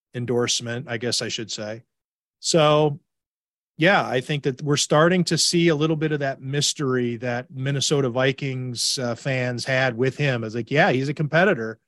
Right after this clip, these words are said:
So you have to take that for what it's worth, but that doesn't mean it's always gonna be healthy. Uh, Jonah, anything else you wanna talk about? Oh, let's, uh, wh-, what's going on with Big Four basketball?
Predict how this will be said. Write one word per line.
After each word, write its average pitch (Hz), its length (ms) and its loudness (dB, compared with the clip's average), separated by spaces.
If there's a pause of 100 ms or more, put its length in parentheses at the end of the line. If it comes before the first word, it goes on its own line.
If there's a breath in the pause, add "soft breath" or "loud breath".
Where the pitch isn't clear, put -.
(340)
So 131 420 4
you 123 160 2
have 131 240 0
to 139 100 -4
take 147 400 -2
that 123 440 -2
for 120 400 -4
what 127 180 -2
it's 120 160 -4
worth, 135 500 2 (500)
but 131 140 -4
that 151 180 4
doesn't 151 260 2
mean 143 160 0
it's 131 200 -4
always 123 380 0
gonna 123 140 -6
be 113 140 -2
healthy. 156 380 0 (3500)
Uh, 123 500 0
Jonah, 175 460 2 (520)
anything 190 260 2
else 202 180 0
you 208 60 -4
wanna 190 140 -2
talk 185 280 -2
about? 196 120 0
Oh, 160 200 4
let's, 214 300 -4
uh, 247 240 0
wh-, 196 200 -8
what's 247 140 -6
going 285 180 -2
on 240 80 2
with 185 120 2
Big 185 160 2
Four 185 180 2
basketball? 139 680 -6